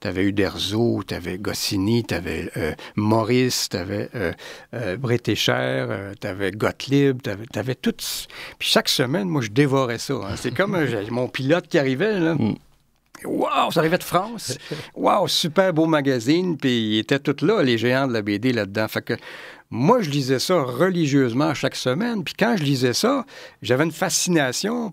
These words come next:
Speaker 1: pour ces artistes-là parce que je trouvais qu'ils étaient des virtuoses. Premièrement, ils dessinaient, c'était effrayant, les dessins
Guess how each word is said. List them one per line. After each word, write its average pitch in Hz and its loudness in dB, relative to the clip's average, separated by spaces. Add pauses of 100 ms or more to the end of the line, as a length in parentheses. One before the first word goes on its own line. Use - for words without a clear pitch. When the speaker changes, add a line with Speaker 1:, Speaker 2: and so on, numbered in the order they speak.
Speaker 1:
pour 120 -6
ces 123 2
artistes-là 165 0
parce 127 -4
que - -4
je - -4
trouvais 156 2
qu'ils - -8
étaient 123 0
des 113 0
virtuoses. 131 0
Premièrement, 127 0
ils 139 -2
dessinaient, 107 0
c'était 85 -10
effrayant, 117 -6
les 101 -4
dessins 123 0